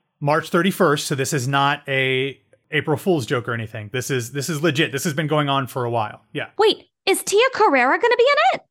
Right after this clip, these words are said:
Speaker 2: She was the voice of Nani?
Speaker 1: Uh, I, I don't think there's been any other casting announcements other than, other than this one. I think this is the very first casting. And Disney did not confirm it, but The Hollywood Reporter did report it. I just texted you the article so you can look at it. But, uh, but yeah,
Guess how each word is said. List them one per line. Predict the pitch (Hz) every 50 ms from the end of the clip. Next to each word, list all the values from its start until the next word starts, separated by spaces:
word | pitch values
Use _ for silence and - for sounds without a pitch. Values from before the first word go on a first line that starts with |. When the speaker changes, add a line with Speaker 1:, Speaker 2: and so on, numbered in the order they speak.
| _ _ _
Speaker 2:
She | - - -
was | 466 494
the | 480 403
voice | 349 403 392 -
of | 381 311 269
Nani? | 294 302 320 330 359 415 480 523 554 - _ _ _ _ _ _ _ _ _ _ _ _
Speaker 1:
Uh, | - 156 156 156 156 151 - 160 185 180 170
I, | 175 180 170 165 160 175 175 185
I | - 170
don't | 185 214 -
think | - 190
there's | 185 170 139
been | 151 180 165
any | 165 175 180
other | 180 175 165 156
casting | 156 - 160 147 131 - 160 143
announcements | 139 135 131 127 120 - 139 131 120 - - -
other | 139 135 131 135 127
than, | 127 131 127 127 123 123 131 -
other | - 135 131 135 135
than | 127 131 127
this | 123 117 -
one. | - 117
I | 117 123
think | 135 127
this | 127 123 -
is | 139
the | 113 127
very | 110 127 123 123
first | 113 - 131 120 110 -
casting. | - 117 101 92 - - - - _ _ _ _ _ -
And | - 156 139 123 147
Disney | 139 175 170 151 170 175 147
did | 139 170 165
not | 160 160 151 -
confirm | - 160 139 - 170 156 147
it, | 147 135
but | 135 131
The | - 110
Hollywood | 135 135 135 131 127 123
Reporter | 123 117 - 139 127 117 113
did | 104 123 107 113
report | 110 - - 120 107
it. | 101 104
I | 107
just | - 123 113 - -
texted | - 120 - - 123 110
you | 113 117
the | 104 113 104
article | 101 104 113 110 - 135 131
so | - - -
you | 123 123
can | - - 151
look | 139 139 -
at | - 139 127
it. | 127 - - _ _ -
But, | - - - _ _ _ _ _ _ _ _ _ _ -
uh, | 120 120 120 123 127 123 _ -
but | 170 196
yeah, | 214 120